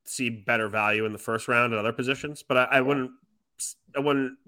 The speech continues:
Speaker 1: be weird to see them pick a smaller kind of off-ball guy in the later rounds. I think you already have McFadden and Beavers that you got last year to be, you know, your thumpers.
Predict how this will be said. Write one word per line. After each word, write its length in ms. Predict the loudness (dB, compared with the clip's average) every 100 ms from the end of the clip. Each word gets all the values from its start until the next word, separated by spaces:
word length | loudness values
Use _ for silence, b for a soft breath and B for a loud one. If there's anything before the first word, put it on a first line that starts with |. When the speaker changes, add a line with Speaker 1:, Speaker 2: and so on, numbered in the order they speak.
| -2
Speaker 1:
be 320 | 0 2 0
weird 320 | 4 4 4
to 60 | -2
see 160 | -4 -2
them 160 | -2
pick 180 | -2 -4
a 60 | -4
smaller 440 | 0 2 4 2
kind 200 | 2 0
of 60 | 0
off-ball 360 | -2 0 0
guy 220 | 4 2
in 60 | 2
the 40 | -2
later 220 | -2 2
rounds. 300 | 2 2 0
I 40 |
think 200 | -4 -2
you 80 | 0
already 200 | 2 2
have 320 | 2 2 0 -8 b b b b
McFadden 500 | -2 6 10 10 8 0
and 80 |
Beavers 440 | 0 0 0 -2 -2
that 100 | -2
you 80 | 2
got 220 | 2 2
last 260 | 0 -2
year 120 | -2 -4
to 60 |
be, 200 | -2 -2
you 140 | 0 -2
know, 100 | -2
your 140 | -2
thumpers. 640 | -4 -4 -4 -4 -4 -8